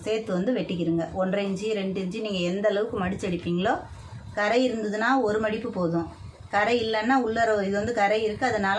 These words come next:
நான் வந்து ஒரு ஒன்றரை இன்ச்சு அகலத்துக்கு வந்து கட் பண்ணியிருக்கேன். கரை இல்லைன்னா கொஞ்சம் சேர்த்து வந்து ஒரு ஒன்னே முக்கால் இன்ச்சு, கால் இன்ச்சு உள்ள அடிச்சுட்டு அதுக்கப்புறம் மடிச்சடிக்கிற மாதிரி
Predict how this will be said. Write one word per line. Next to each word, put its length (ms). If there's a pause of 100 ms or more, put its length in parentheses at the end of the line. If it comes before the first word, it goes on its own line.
நான் 120
வந்து 140
ஒரு 140
ஒன்றரை 240
இன்ச்சு 240
அகலத்துக்கு 380
வந்து 200
கட் 160
பண்ணியிருக்கேன். 520 (480)
கரை 220 (100)
இல்லைன்னா 380 (1300)
கொஞ்சம் 320
சேர்த்து 340
வந்து 240
ஒரு 140 (240)
ஒன்னே 260
முக்கால் 260
இன்ச்சு, 160 (100)
கால் 240
இன்ச்சு 260
உள்ள 140 (100)
அடிச்சுட்டு 400
அதுக்கப்புறம் 420
மடிச்சடிக்கிற 540
மாதிரி 160